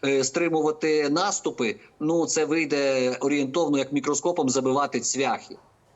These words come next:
Е, тому, звичайно, я на це не можу не реагувати. Але, знову ж таки, е, всі дії Генерального штабу, як би не було, що минулого року, що сьогодні, залежить від наявної чи відсутної кількості резервів. На це теж треба звертати увагу.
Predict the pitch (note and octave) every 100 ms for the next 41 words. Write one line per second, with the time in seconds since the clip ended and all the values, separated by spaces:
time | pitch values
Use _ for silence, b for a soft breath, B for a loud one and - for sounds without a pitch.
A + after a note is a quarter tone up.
0 | _ A#2 A2+ A#2 A#2 A2+ C3+ D3 F3+ D3
1 | B2+ B2+ E3+ E3 D3+ C3+ C#3 C3+ C3+ C#3
2 | C3 C3 C#3 C#3 B2+ B2+ B2+ B2 A#2+ A2
3 | G2+ A2 - C#3+ E3 F3 G#3 F#3+ D#3 -
4 | A2 B B B B2 A2+ - A3 E3+ D3
5 | A3+ G#3 C#3+ D3+ D#3 E3 D3+ C3 F3 G3
6 | F#3+ C#3 D3+ C#3 C#3 C3+ C3+ D#3 E3 -
7 | B2+ A#2 A#2+ E3+ E3+ D3 D3 C3 - A2
8 | - B2 E3 D3+ C3+ D3+ D3+ C3 C#3 C3
9 | C3+ D#3 F3 E3+ E3 D#3 B - D#3+ D#3
10 | C#3+ F3+ F3 D#3 C#3 D#3 D3 C#3 - C#3
11 | C#3+ C3 B2 F#2+ F#2 B - B2+ C3 E3
12 | D#3 E3+ F3+ - C#3 C3+ C3 A#2+ A#2+ C3
13 | B2 A#2+ A2 G#2 F2+